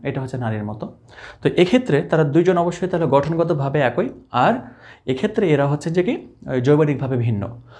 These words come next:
তো একজনের কাছে মাইক্রোনিয়ার নামক এক ধরনের পদার্থ থাকে, মাইক্রোনিয়ার নামক এক ধরনের রাসায়নিক পদার্থ থাকে, আর আরেকজনের কাছে থাকে না।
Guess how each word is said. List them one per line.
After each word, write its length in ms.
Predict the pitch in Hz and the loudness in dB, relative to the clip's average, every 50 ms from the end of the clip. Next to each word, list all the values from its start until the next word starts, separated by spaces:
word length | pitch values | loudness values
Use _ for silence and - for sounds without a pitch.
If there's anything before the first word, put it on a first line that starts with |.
| - - _ _ _ - | -20 -20 _ _ _ 4
তো 400 | 160 143 175 254 339 - - - - | 6 6 6 6 2 -2 -6 -2 2
একজনের 460 | 175 170 165 165 156 233 247 247 240 | 2 2 2 2 0 2 2 2 2
কাছে 220 | 233 226 - 214 | 0 0 0 0
মাইক্রোনিয়ার 800 | 160 147 143 147 185 214 202 - - 208 220 202 196 196 196 190 | 0 0 0 2 0 0 0 0 2 2 4 4 4 2 2 2
নামক 240 | 180 180 185 180 175 | 2 0 0 0 0
এক 140 | 160 143 135 | 0 0 0
ধরনের 220 | 143 143 156 156 156 | 0 -2 -2 -2 0
পদার্থ 300 | 147 135 135 135 135 135 | 0 -2 -2 -2 -4 -6
থাকে, 280 | 123 120 113 - - - - - - _ _ _ _ _ _ _ _ _ - | -4 -4 -4 -4 -6 -10 -14 -16 -20 _ _ _ _ _ _ _ _ _ -4
মাইক্রোনিয়ার 720 | 127 123 127 135 143 135 - 180 175 165 170 175 175 165 | 0 2 2 2 2 0 0 0 0 2 2 0 0 0
নামক 300 | 156 147 156 175 170 - | 0 0 0 0 0 0
এক 200 | 131 127 120 120 | -2 -2 -4 -4
ধরনের 220 | 131 151 170 165 | -4 -4 -2 -2
রাসায়নিক 480 | - - - - - 190 190 185 180 180 | -2 -2 -4 -4 -4 -2 -2 -2 0 0
পদার্থ 280 | 151 135 135 135 143 | 2 2 2 2 0
থাকে, 320 | 131 131 135 135 - - - - - - - - - - | -2 -4 -4 -4 -4 -6 -8 -10 -18 -20 -20 -20 -14 -8
আর 140 | - 180 190 | -4 -2 0
আরেকজনের 400 | 156 185 190 175 175 185 180 165 | 2 2 2 2 2 0 0 0
কাছে 180 | 170 160 165 | -2 -2 -2
থাকে 300 | 160 - - 147 - - | -2 -4 -4 -6 -4 -4
না। 240 | 104 95 - - - | -4 -4 -4 -8 -12